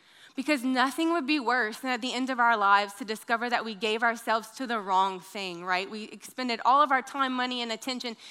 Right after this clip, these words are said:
into the wrong thing, and it didn't have any eternal value. And it let us down, 'cause that's all it's going to do, is let us down over and over. And I think a good question to ask us, like, "Okay, I'm not sure. Like, how do I know if my possessions have me or not?"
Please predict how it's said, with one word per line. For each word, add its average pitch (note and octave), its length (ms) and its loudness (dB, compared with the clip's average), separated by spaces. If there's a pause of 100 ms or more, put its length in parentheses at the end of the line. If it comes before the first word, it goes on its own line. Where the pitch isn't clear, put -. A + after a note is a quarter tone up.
(120)
into C4+ 300 -4
the B3+ 120 -2
wrong A3 360 2
thing, A3 260 -8
and G3+ 100 -8
it G3 120 -10
didn't A#3 380 -6 (200)
have G#3+ 220 0
any A3+ 280 -6
eternal G3+ 440 -6
value. F3+ 600 -4 (280)
And G#3+ 120 -6
it - 100 -8
let A3+ 340 0
us G3+ 280 -6
down, G3 440 0
'cause A#3 180 -8
that's G3+ 320 -8
all G#3+ 140 0
it's G3 160 -6
going F#3+ 320 -6
to F3 60 -10
do, F3 180 -8
is F3+ 160 -10
let F#3+ 240 -2
us F3+ 240 -6
down F3+ 300 -4
over F#3 320 -6
and F3 120 -6
over. F3 420 -8 (520)
And B3+ 80 0
I - 20 0
think F#4 160 0
a E4 120 2
good D4+ 180 -2
question C#4 320 0
to - 80 0
ask A3+ 260 0
us, A3 140 -2
like, G3 240 0
"Okay, B3 240 -2
I'm A3 160 0
not C#4+ 200 0
sure. B3+ 300 -2
Like, F3+ 200 -2
how A3+ 120 -4
do A#3 80 -2
I A3+ 80 -4
know G#3+ 140 -4
if G#3 100 -8
my G3+ 120 -2
possessions F#3 640 -8
have F3+ 260 -2
me F3 240 -8
or D#3+ 80 -8
not?" E3 340 -4